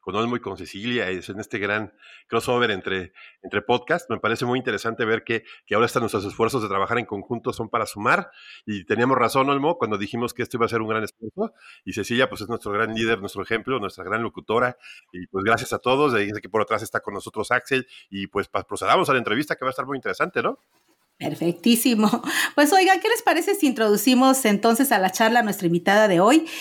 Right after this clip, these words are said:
Speaker 2: Ella es Dulce María Santana, es gerente de Ciudadanía Corporativa y Sustentabilidad de PepsiCo Alimentos México, quien desde su posición contribuye a difundir, eh, las prácticas, eh, agrícolas que hace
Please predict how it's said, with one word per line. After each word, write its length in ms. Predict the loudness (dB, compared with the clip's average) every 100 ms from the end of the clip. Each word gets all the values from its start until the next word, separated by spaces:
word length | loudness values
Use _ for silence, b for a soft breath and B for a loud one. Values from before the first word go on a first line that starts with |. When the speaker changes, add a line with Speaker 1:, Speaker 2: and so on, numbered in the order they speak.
| B
Speaker 2:
Ella 320 | 0 4 6 4
es 160 | 0
Dulce 340 | 2 4 6 6
María 300 | 4 4 2
Santana, 640 | 2 2 4 4 6 6
es 120 | 4
gerente 580 | 2 4 6 4 4 4
de 160 | 4 4
Ciudadanía 680 | 4 4 4 4 6 4 4
Corporativa 760 | 0 4 2 4 4 4 2 -2 B B
y 120 | 0
Sustentabilidad 800 | 2 2 2 4 4 6 4 4
de 440 | 4 4 4 0 _
PepsiCo 640 | -2 0 4 4 6 4
Alimentos 580 | 4 4 4 4 2 4
México, 540 | 4 6 4 4 2 2 B B
quien 200 | 4 6
desde 340 | 6 6 6 4
su 160 | 4
posición 540 | 2 2 4 4 2 2
contribuye 560 | 0 2 4 4 6 4
a 60 |
difundir, 640 | 2 0 0 6 6 6 2 B -2
eh, 180 | 4 6
las 220 | 4 2
prácticas, 680 | 2 2 0 -2 4 4 2
eh, 320 | -2 2 2 4
agrícolas 760 | 2 4 4 4 4 4 2 2
que 100 | 2
hace 380 | 4 2 2